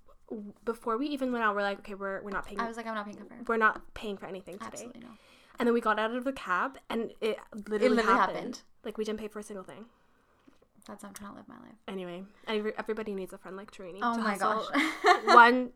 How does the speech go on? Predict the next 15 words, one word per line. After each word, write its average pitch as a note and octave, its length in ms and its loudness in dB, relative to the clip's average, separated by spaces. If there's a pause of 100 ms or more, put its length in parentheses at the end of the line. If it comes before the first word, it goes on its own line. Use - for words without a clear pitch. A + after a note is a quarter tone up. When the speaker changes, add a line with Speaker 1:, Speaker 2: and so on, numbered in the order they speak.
Speaker 1:
it, - 180 -8 (840)
should A3 160 -6
they G#3 80 0
be F#3+ 80 -4
so D3+ 140 -6
lucky? - 400 -12
Speaker 2:
Oh D4+ 140 4
my C4+ 140 0
Speaker 1:
Two, C4+ 140 6
Speaker 2:
God. D4 380 4
Speaker 1:
to D4+ 160 8
hustle D#4 360 12
their D#4 260 10
Speaker 2:
<laughs> - 20 4
Speaker 1:
way A3 340 4